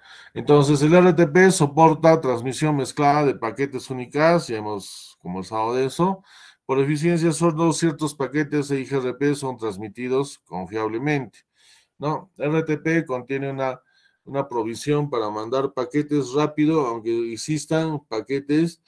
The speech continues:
pendientes de recibir acuse de recibo, lo cual asegura que el tiempo de convergencia se mantenga bajo con, bajo con enlaces,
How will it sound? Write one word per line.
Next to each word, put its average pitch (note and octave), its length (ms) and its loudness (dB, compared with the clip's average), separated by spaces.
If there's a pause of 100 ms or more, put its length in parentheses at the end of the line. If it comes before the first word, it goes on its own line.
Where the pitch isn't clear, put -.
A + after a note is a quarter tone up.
(440)
pendientes C3+ 640 -2
de A#2 80 0
recibir A2 600 -2
acuse B2 400 -2
de G#2+ 120 0
recibo, G2 600 -4
lo G2 160 -4
cual C3 240 -2
asegura A#2+ 580 -2
que G2+ 80 -6
el F#2+ 160 -4
tiempo C3 460 -2
de G2+ 140 -2
convergencia C3+ 1000 -4 (520)
se A#2 200 -4
mantenga C#3 640 -2
bajo A#2 460 -6
con, G#2+ 640 -6 (920)
bajo D3 440 0
con G#2+ 240 -6
enlaces, B2+ 840 -4